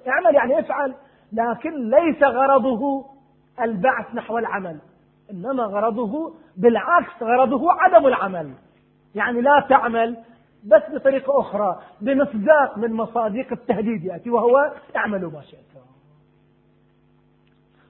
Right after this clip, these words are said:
قال: "غير أن هذا الجعل أو الإنشاء يختلف فيه الداعي له من قبل المتكلم، فتارة يكون الداعي له"، يعني لهذا الجعل، لهذا الإنشاء،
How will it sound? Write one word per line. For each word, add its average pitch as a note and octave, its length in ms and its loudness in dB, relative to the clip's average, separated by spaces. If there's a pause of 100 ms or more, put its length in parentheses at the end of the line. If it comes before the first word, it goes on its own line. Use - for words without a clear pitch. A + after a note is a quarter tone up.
(160)
قال: B3+ 300 6
"غير G#3+ 360 2
أن G#3+ 140 -2
هذا G3+ 360 2
الجعل G3+ 380 -2
أو G3+ 180 0
الإنشاء A#3 680 0 (360)
يختلف A3+ 540 -2
فيه A3 240 -6
الداعي C4 520 -2
له A3+ 400 -4 (280)
من G3 140 -6
قبل A3+ 280 2
المتكلم، G3+ 680 -2 (460)
فتارة D4+ 600 6
يكون C4+ 460 0
الداعي C#4 600 4
له"، C4 440 2
يعني A3+ 180 -2
لهذا A3+ 320 2
الجعل، G3 480 0 (240)
لهذا A3+ 300 -2
الإنشاء، A3+ 580 -4